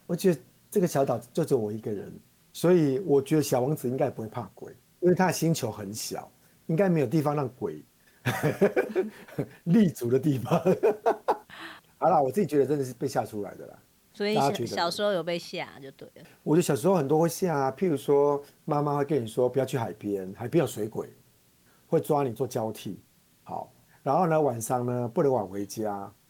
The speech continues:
Speaker 1: 然后晚上会，晚上会有那个魔形啊，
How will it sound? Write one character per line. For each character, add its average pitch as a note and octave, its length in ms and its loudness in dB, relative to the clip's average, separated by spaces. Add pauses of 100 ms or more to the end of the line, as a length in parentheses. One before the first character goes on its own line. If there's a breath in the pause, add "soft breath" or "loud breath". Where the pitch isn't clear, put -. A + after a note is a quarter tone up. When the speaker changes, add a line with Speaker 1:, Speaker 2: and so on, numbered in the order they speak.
(220)
Speaker 1:
然 B2 140 -8
后 B2 140 -2
晚 A2 180 -6
上 A#2+ 240 -6
会， C#3 160 2
晚 G2 120 -4
上 A2 140 -10
会 B2 140 -4
有 E2+ 300 -8 (280 soft breath)
那 B2+ 120 -8
个 G2 540 -6
魔 C3+ 220 2
形 B2+ 260 -4
啊， C#3+ 180 -2